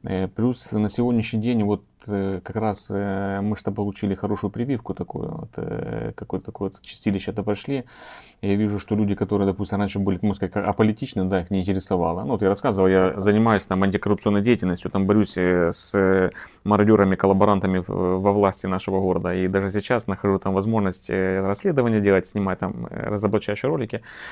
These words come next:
То поначалу меня как, э, там, э, ну, там воспринимали как дурь, э, как командира делать нечего, а сейчас уже люди поддерживают эту тему.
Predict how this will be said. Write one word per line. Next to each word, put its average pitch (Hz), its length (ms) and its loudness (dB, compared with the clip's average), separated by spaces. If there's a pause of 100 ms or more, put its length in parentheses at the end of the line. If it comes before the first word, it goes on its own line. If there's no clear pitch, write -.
(240)
То 107 100 2
поначалу 123 560 4
меня 117 320 4
как, 110 240 2
э, 107 160 8
там, 104 380 2
э, 101 380 2 (140)
ну, 110 140 -4
там 98 240 0
воспринимали 110 560 4
как 104 220 0
дурь, 120 260 4
э, 92 220 2
как 98 180 0
командира 95 460 2
делать 92 280 4
нечего, 92 480 -4
а 92 60 -4
сейчас 147 400 -6
уже 120 160 2
люди 117 160 0
поддерживают 90 440 0
эту - 120 -14
тему. - 240 -12